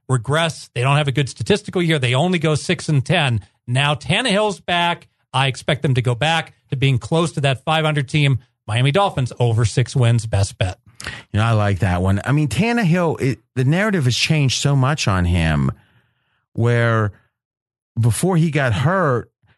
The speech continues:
Speaker 2: it was like, yeah, he's gotta take one more step. But I would have said during the prior season, not this prior season, but the season prior to that, you know, week twelve or thirteen,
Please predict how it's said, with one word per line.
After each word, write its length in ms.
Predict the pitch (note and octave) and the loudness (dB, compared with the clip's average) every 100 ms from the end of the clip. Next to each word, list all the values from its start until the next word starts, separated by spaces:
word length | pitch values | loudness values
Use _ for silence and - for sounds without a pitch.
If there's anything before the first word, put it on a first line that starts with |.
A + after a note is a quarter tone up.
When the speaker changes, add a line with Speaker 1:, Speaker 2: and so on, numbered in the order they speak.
| _ - | _ -4
Speaker 2:
it 100 | D#3+ | -2
was 220 | D#3 C3 | 0 0
like, 380 | C#3+ C3+ A2 - - _ _ | 0 0 -4 -16 -20 _ _
yeah, 240 | D3+ F#3+ | -2 2
he's 220 | E3 E3+ | 2 2
gotta 220 | E3 F3+ | 0 -2
take 220 | E3+ E3 C#3+ | 0 -2 0
one 200 | D#3+ D#3+ | 0 2
more 200 | D#3+ C#3+ | 2 0
step. 480 | - - F#3 A3 | -2 -2 -2 -2
But 220 | A2+ B2 - - _ _ | 0 -2 -4 -20 _ _
I 120 | E3+ | -2
would 140 | A3+ | 0
have 80 | B3+ | -2
said 280 | - F#3+ D#3 | -2 -2 0
during 560 | C3+ E3 E3+ E3 D3+ - _ _ _ | 0 0 0 0 0 -4 _ _ _
the 100 | C3 | -4
prior 500 | A#2 - D#3+ E3 E3+ | -2 0 0 0 0
season, 680 | D3+ - D#3 D#3 C#3 C#3 C3+ - _ | -2 0 0 2 2 2 0 -4 _
not 280 | C#3+ D3 - _ | 0 0 -4 _
this 260 | A#2 D#3+ | 0 0
prior 240 | - D3+ C3+ | 0 0 0
season, 340 | - C3+ B2 | 0 0 2
but 80 | B2 | 2
the 80 | A#2 | 0
season 320 | - C#3 B2+ | 0 2 2
prior 280 | A#2 C3 A#2 | 0 0 0
to 80 | A2 | 0
that, 480 | A#2 C#3+ C3 G#2+ - _ _ _ _ _ _ _ | 0 0 0 -4 -10 _ _ _ _ _ _ _
you 120 | D3 | -2
know, 100 | C3+ | 2
week 280 | B2 E3 D3 _ _ | 2 0 -2 _ _
twelve 420 | - D#3 D3+ E3 | -4 0 0 0
or 80 | D3 | -2
thirteen, 840 | A#2+ D3 D3 - C#3+ D#3 F3+ G3+ | 0 -2 -2 -2 -2 0 0 -2